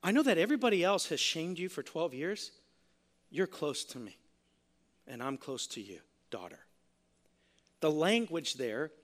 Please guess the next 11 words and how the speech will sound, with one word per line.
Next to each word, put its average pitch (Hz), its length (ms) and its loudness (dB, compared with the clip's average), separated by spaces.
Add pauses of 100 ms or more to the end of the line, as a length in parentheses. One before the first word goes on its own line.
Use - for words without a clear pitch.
(240)
is 156 260 0
about 143 340 0
closeness 202 720 -2
and 143 220 -6
intimacy. 151 640 -4 (260)
And 151 220 0
notice 208 460 2
that - 260 -6
Jesus 156 500 0
didn't 139 360 -2
say, 127 360 -2